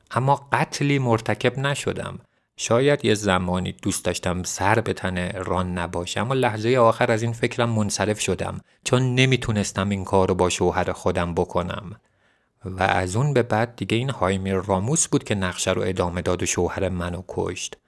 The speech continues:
قرارم نبود این اتفاق بیفته. اومد اون کار وحشیانه رو با شوهرم کرد و بعد اومد خودم رو دزدید.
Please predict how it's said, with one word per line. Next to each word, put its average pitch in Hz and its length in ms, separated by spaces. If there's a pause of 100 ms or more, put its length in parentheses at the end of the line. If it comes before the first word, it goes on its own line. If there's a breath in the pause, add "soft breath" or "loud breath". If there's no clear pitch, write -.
(380)
قرارم 110 580
نبود 101 260
این 92 120
اتفاق 90 500
بیفته. 90 400
اومد 95 480
اون 117 120
کار 107 260
وحشیانه 98 520
رو 101 100
با 101 160
شوهرم 104 560
کرد 113 300
و 127 240 (200 soft breath)
بعد 110 280
اومد 104 280
خودم 107 380
رو 92 160
دزدید. 90 640